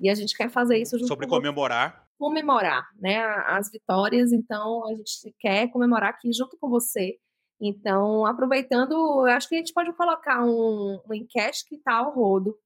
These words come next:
Speaker 1: Como é a forma? Qual é o tema aí que o pessoal quer que a gente
Speaker 2: Boa.
Speaker 1: traga?
Speaker 2: Um tema de
Speaker 1: Comemora-
Speaker 2: comemoração. Muito legal. A gente foi ouvido em, nós somos ouvidos em treze países.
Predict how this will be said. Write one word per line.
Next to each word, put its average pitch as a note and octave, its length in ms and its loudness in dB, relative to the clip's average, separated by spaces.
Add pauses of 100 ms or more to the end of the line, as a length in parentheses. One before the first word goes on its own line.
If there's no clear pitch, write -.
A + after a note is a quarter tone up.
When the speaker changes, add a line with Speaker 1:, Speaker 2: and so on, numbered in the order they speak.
Speaker 1:
Como D4 280 -6
é A#3 80 0
a A3 80 0
forma? G#3 360 -2
Qual - 220 -8
é - 80 0
o B3+ 80 -2
tema G3+ 320 -2
aí F3+ 100 -2
que - 80 -18
o - 40 -20
pessoal G3 260 -6
quer E3+ 160 -10
que - 300 -10
a - 20 0
gente G#3 200 -2
Speaker 2:
Boa. D#3+ 160 2
Speaker 1:
traga? G3+ 320 0
Speaker 2:
Um C#3 120 -18
tema A#3+ 300 2
de A#3+ 100 2
Speaker 1:
Comemora- A3 60 0
Speaker 2:
comemoração. A3 800 -4 (160)
Muito F3 220 -10
legal. B2 320 -6 (420)
A E3 80 -8
gente G#3 220 -8
foi B3+ 140 0
ouvido A3 340 0
em, G#3 180 -10 (140)
nós E3 160 -8
somos G#3+ 420 -4
ouvidos C3+ 520 -10
em C#3+ 100 -10
treze F#3 540 -4
países. B2 760 -8